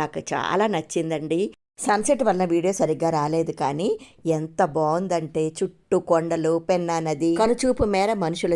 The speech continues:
జాడలేదు, పెద్ద పెద్ద మైదానాలు. చూడండి రైట్ సైడ్ కనిపిస్తుంది కదా, అదేమో గుర్రాలు ఉన్నాయండి, అక్కడ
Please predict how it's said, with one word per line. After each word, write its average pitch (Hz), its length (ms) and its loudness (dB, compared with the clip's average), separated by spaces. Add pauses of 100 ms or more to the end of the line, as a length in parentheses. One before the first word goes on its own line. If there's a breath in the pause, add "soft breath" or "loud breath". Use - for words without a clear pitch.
జాడలేదు, 151 540 -2 (120)
పెద్ద 135 200 -2 (100)
పెద్ద 147 200 -4 (100)
మైదానాలు. 147 640 -4 (480 loud breath)
చూడండి 170 460 2 (140)
రైట్ 165 260 0
సైడ్ 160 180 0 (100)
కనిపిస్తుంది 160 640 -6
కదా, 170 200 0 (540 loud breath)
అదేమో 160 400 2 (200)
గుర్రాలు 170 380 4
ఉన్నాయండి, 147 440 -4 (100)
అక్కడ 147 180 -6